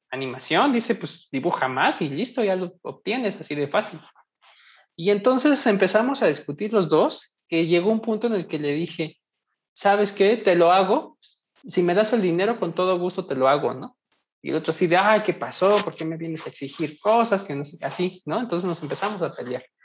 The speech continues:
Entonces lo único que tú ves en el programa es que cuando Emanuel se sale, puedes ver su expresión, que él está así como de, "Ni me hables", y yo también tengo una expresión de,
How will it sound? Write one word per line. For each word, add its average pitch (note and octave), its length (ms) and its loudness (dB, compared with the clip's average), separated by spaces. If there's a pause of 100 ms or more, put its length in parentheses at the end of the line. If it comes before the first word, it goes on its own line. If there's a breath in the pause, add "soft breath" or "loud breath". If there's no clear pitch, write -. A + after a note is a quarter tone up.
(480 soft breath)
Entonces F#3+ 300 0
lo G#3 100 6
único B3 360 4
que E3+ 100 -2
tú G3 120 2
ves G#3 160 2
en F#3+ 80 2
el C#3+ 100 -2
programa E3+ 540 4
es D#3+ 100 -8
que D#3+ 160 -10
cuando C3 220 -2
Emanuel D3+ 720 2
se C3 120 -14
sale, D#3 480 0 (580)
puedes G#3 300 4
ver F#3+ 120 4
su G3+ 120 0
expresión, D#3+ 640 -2
que D#3+ 160 4
él D#3 80 2
está D#3 180 -2
así - 180 -18
como C3 320 -8
de, A#2+ 380 -6 (240)
"Ni C3 160 -8
me C3+ 160 -2
hables", D#3+ 580 0
y C#3+ 100 -6
yo D3+ 120 2
también D#3 320 0
tengo D#3+ 200 -2
una D3+ 120 -2
expresión C#3 520 -6
de, A#2+ 320 -2